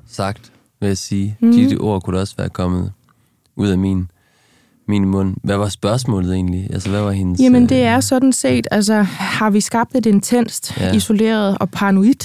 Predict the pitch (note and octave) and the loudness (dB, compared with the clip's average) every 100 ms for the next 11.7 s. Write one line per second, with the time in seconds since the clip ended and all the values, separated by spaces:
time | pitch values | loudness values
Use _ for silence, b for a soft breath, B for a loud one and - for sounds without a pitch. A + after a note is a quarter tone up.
0 | - G3 F#3+ A3 G3+ - G3 - A3 B3+ | -6 0 2 2 0 -2 -2 0 0 0
1 | A3 A3 F#3+ G3 G3+ A3+ - A3+ A3 G#3 | -2 -2 0 2 2 2 2 2 4 2
2 | G#3+ G#3 G3 A#3 A#3 - G3 F#3 F3 E3+ | 2 2 2 2 2 0 0 0 0 2
3 | F3+ B3 A#3 A3 B3 A3 - A3+ G#3 G3 | 2 2 2 -2 0 -2 0 0 2 0
4 | G#3+ A3 G3+ - A3 G#3 - b b b | 0 0 -2 -2 -2 -2 -6 b b b
5 | - F#3+ G#3 F#3+ A#3 A3+ A#3 G3+ F#3+ F#3 | -6 -2 2 4 4 2 2 4 2 0
6 | - G#3 G#3 A3 A#3+ G#3+ G3 F#3 F#3 A3 | 0 2 2 2 2 2 4 2 2 4
7 | G#3 G#3 G3+ G3+ F3+ G#3+ G#3+ G3 B B | 4 6 4 2 0 2 4 2 B B
8 | B B A3+ A3 A#3+ G#3+ G3 F3 E3 G#3 | B B 2 4 4 2 2 2 0 0
9 | G3 F3+ - G3 F#3+ G#3+ B3+ A3+ G#3+ - | 0 -2 0 4 4 4 4 4 2 -2
10 | _ - G3 G#3+ G#3 G3+ G#3 A3 F#3 F3+ | _ -2 2 2 2 2 4 4 2 0
11 | F3 F3 G3+ A#3 - A2+ G2+ | 2 2 0 -2 -8 -4 -2